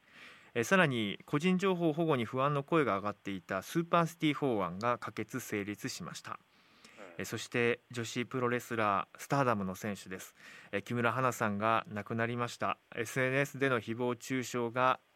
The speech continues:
Speaker 1: 原因の一つだと言われています。
Speaker 2: はい。
Speaker 1: さあ、古谷さんが選んだテーマは何でしょうか？
Speaker 2: まあ、今月選んだテーマは、まあ、あの、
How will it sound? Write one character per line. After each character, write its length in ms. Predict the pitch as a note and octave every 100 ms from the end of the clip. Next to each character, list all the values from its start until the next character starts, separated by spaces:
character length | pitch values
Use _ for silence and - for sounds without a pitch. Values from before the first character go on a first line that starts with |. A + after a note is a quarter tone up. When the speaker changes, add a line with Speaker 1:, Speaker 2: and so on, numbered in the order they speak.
| _ A2+
Speaker 1:
原 140 | A#2
因 220 | A#2 A#2
の 80 | A#2
一 180 | A2 B2+
つ 160 | - A2+
だ 140 | A#2
と 140 | B2
言 100 | G2
わ 100 | G2
れ 80 | G#2
て 140 | G2+ G2
い 100 | G2
ま 160 | G#2+
す。 180 | G#2 - _ - - -
Speaker 2:
は 120 | G#2
い。 40 | F2 -
Speaker 1:
さ 260 | - D#3 -
あ、 40 | -
古 220 | - F3+
谷 100 | C#3+
さ 140 | - G#2+
ん 80 |
が 200 | F#2+ F#2
選 140 | G#2+ A2
ん 40 |
だ 80 | F#2+
テ 160 | - G#2+
ー 20 |
マ 140 | F#2+
は 100 | F2
何 180 | F2+ G#2
で 100 | F2+
し 120 | -
ょ 40 | F2+
う 20 |
か？ 160 | - - - -
Speaker 2:
ま 80 | -
あ、 80 | D#3+
今 160 | - F3
月 120 | F#3 - G3 G3 -
選 240 | F#3 G#3 F#3
ん 40 |
だ 200 | C#3 A2+
テ 120 | -
ー 60 | D3+
マ 140 | B2+
は、 40 | A2
ま 120 | E3+ B2+ A#2
あ、 20 |
あ 40 | C3
の、 360 | D3 D3 D3+